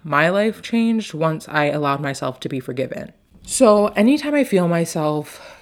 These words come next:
kind of going into a depressive episode or feeling not the one hundred percent, I always know that it is a time that I'm gonna have to start healing. And so I always know that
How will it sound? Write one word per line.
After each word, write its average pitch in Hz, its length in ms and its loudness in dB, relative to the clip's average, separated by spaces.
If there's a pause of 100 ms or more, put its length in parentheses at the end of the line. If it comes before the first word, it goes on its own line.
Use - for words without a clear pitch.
(120)
kind 160 280 -2
of 156 240 -4
going 170 280 2
into 165 180 -2
a - 20 -2
depressive 156 540 -4
episode 143 600 -4
or 139 380 -6
feeling 160 680 -4
not 170 220 -4
the 180 100 -2
one 165 220 -4
hundred 156 240 -4
percent, 147 360 -4
I 151 120 -2
always 160 260 0
know 139 480 -6
that 135 320 -6 (420)
it 156 80 -2
is 165 140 2
a 160 100 2
time 151 500 -4
that 147 200 -2
I'm 160 260 -4
gonna 156 200 -4
have 139 240 -6
to 151 80 -8
start 139 240 -6
healing. 131 560 -8 (440)
And 139 600 -8
so 156 180 0
I 160 160 2
always 190 300 2
know 151 420 -4 (460)
that 139 440 -2